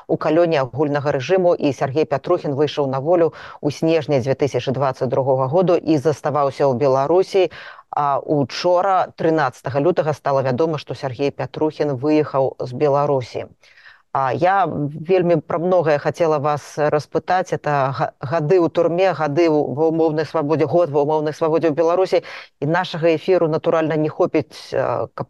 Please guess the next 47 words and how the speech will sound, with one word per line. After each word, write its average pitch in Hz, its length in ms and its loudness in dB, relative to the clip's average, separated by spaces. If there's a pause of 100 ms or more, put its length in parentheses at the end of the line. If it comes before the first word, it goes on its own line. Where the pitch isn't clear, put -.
(140)
расказаць 143 560 -4
пра 151 160 -6
ўсё 156 240 -2
гэта. 190 320 0
І 151 160 2
я 165 80 0
хацела 170 400 -2
б, - 80 -20 (400)
каб - 160 -8
мы, 180 160 2
можа, 170 160 2
самыя 185 400 0
важныя 160 640 -2 (160)
тра-, 170 240 -4 (240)
трагічныя 165 640 0
рэчы, 160 320 2
якія 156 240 -2
адбываліся, 147 640 -2 (480)
пра 156 160 -2
што - 240 -6
вы 151 80 2
маглі 147 320 0
б - 0 -
згадаць. 131 480 -4
Я 156 160 0
хацела 160 320 0
пачаць 156 400 -4
вот 147 80 -4
з - 80 -20
таго 151 320 -2
эпізоду. 147 560 0
Все - 160 -4
сачылі, 143 480 -2
вельмі 147 240 -2
перажывалі, 147 480 -2
калі 156 240 0
вы 143 160 0
ў 131 80 -4
судзе 151 320 0
рэзалі 143 560 0
вены. 139 400 0
Раскажыце, 139 480 -4
як 139 240 -2
гэта 127 240 -4
адбывалася 135 560 -2
і - 80 -6
чаму? 131 320 -4